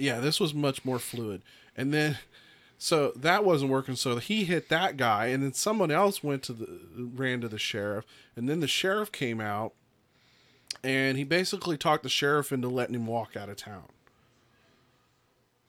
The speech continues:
But it, the dialogue back and forth was just hilarious, and I, I, I wish I could ex-, describe it in something, something a little bit better, but I just, I can't.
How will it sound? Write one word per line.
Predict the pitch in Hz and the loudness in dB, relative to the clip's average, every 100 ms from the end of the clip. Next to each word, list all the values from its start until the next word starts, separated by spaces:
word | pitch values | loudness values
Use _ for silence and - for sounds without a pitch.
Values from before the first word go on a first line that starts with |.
| _ _ - - - 143 | _ _ -20 -20 -12 2
But | 151 | 4
it, | 135 | 4
the | 147 | 2
dialogue | 139 156 170 180 160 143 | 4 6 6 6 4 4
back | 135 135 | 2 2
and | 127 | -4
forth | 135 131 | -4 -4
was | 123 - | -6 -8
just | - - 135 - | -4 -2 0 -2
hilarious, | 131 120 120 117 120 | -4 -2 -2 -2 -4
and | 113 113 - | -4 -6 -10
I, | 113 | -8
I, | 107 - - | -8 -10 -14
I | 110 | -8
wish | 123 139 - | -4 -6 -4
I | 131 | -6
could | - 120 117 | -4 -8 -8
ex-, | - - - - _ | -10 -10 -10 -18 _
describe | 117 - - 110 110 | -8 -6 -4 -4 -2
it | 113 | -4
in | 87 101 | -6 -8
something, | - 110 107 - 101 - - - - | -8 -8 -12 -16 -20 -20 -20 -20 -8
something | 170 160 143 | -4 -2 0
a | |
little | 120 113 120 117 | -2 -2 -4 -2
bit | 120 98 104 | -4 -4 -4
better, | 110 113 120 | -4 -2 -2
but | 107 | -2
I | 95 | -4
just, | 98 101 101 | -4 -6 -6
I | 98 | -10
can't. | - - 101 104 107 | -14 -8 -6 -4 -6